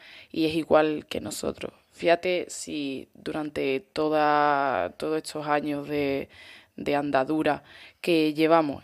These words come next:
es difícil muchas veces formar parte del colectivo. Imagínate formar parte del colectivo y que no te tomen en serio. Porque tu palabra ya no vale, tu acción ya no vale,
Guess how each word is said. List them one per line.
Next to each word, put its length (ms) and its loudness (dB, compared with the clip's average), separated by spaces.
es 120 -2
difícil 560 -2
muchas 360 -2
veces 380 -4
formar 400 -8
parte 420 -2
del 180 -10
colectivo. 600 -6
Imagínate 440 -4
formar 280 -4
parte 220 0
del 100 -2
colectivo 420 -4
y 40 -4
que 100 -6
no 100 -6
te 100 -6
tomen 260 -6
en 100 -12
serio. 340 -16
Porque 220 -2
tu 140 -8
palabra 380 2
ya 120 -8
no 100 -10
vale, 380 0
tu 140 0
acción 380 -2
ya 120 -4
no 100 -6
vale, 400 0